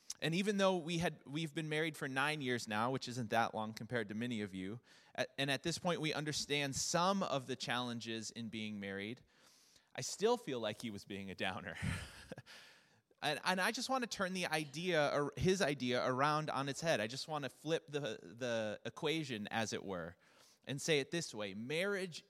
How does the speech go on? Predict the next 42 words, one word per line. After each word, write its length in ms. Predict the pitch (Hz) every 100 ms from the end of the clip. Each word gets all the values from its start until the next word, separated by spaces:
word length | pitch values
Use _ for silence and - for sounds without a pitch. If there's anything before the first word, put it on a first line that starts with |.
| -
is 420 | 170 170 160 - 135
a 80 |
blessing, 640 | 120 135 147 - 107 90 85 _ _ _ _ _ _
and 100 | 113
there 120 | 120 123
is 80 |
sometimes 880 | - 151 151 - 120 110 110 - - -
difficulty. 640 | 139 - - 85 - 80 - _ _ _ _ _ _ _ _ _ _ -
It 140 | 143
seems 260 | - 214 214
like 160 | 190
a 60 | 175
subtle 400 | - 190 175 165
difference, 560 | 165 180 135 104 - -
doesn't 320 | 131 120 95
it? 140 | 85 -
But 220 | 123 139 -
I 120 | 139
think 260 | 131 165 165
it's 140 | 156
a 80 | 143
meaningful 500 | 131 143 151 147 127
shift. 380 | - 139 110 - - -
A 80 |
shift 320 | 139 196 214 233
of 80 |
mind 280 | 190 160 165
that, 100 | 143 - _ -
and, 240 | 147 165 -
and 240 | 151 202
of 80 | 202
heart 360 | 139 151 135 -
that 120 | -
sees 340 | - 170 185
first 300 | - 175 170
and 100 | 175
foremost 480 | - 156 139 120 -
the 140 | 139 147
inherent 500 | - 165 160 156 123
blessing 600 | 147 190 - 185 147 -
of 160 | 110
marriage 580 | 107 98 90 87 - -